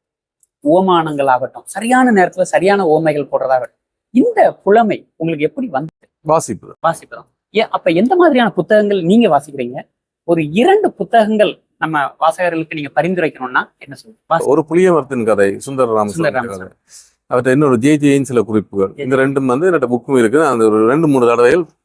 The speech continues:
Speaker 2: go through பண்ணி கொண்டிருக்கேன்.
Speaker 1: ம்.
Speaker 2: அதாவது, ஆ, புயலில் ஒரு தோணி,
Speaker 1: ம்.
Speaker 2: பா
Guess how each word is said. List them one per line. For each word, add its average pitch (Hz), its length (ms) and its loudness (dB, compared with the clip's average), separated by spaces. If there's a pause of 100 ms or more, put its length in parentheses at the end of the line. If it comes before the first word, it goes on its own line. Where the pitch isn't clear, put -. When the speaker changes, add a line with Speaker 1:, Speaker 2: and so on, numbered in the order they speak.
(100)
Speaker 2:
go 120 240 -2
through 110 140 -4
பண்ணி 110 160 -2
கொண்டிருக்கேன். 95 560 -8
Speaker 1:
ம். 143 60 -12 (520)
Speaker 2:
அதாவது, 120 720 2
ஆ, 101 800 2 (300)
புயலில் 139 640 0 (160)
ஒரு 110 260 -2
தோணி, 101 500 -2
Speaker 1:
ம். 147 60 -12 (120)
Speaker 2:
பா 104 160 0